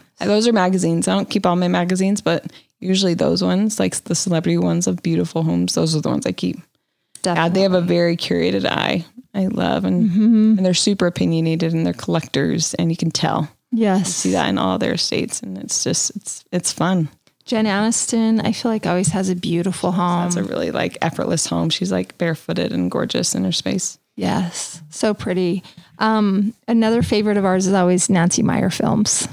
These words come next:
Speaker 1: Oh, yeah.
Speaker 2: The
Speaker 1: Yeah.
Speaker 2: sets for those, the homes that they use for them.
Speaker 1: Did you know, I texted <laughs> Jess,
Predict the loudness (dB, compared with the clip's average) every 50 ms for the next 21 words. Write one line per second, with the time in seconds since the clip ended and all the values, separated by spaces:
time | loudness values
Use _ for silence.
0 | -10 -14 -14 -14 -18 -20 -18 -16 -12 -12 -12 -12 -10 -4 -2 -2 0 0 0 0
1 | 0 0 -2 -4 -4 -2 -2 0 0 2 2 2 2 2 2 2 2 2 2 4
2 | 2 2 0 0 0 0 2 2 2 2 2 0 0 0 2 2 2 2 2 0
3 | -2 _ _ _ _ _ -18 -18 -12 _ -4 0 2 2 4 4 4 4 2 2
4 | 2 2 2 2 2 2 2 2 2 2 2 2 4 2 2 4 2 2 2 0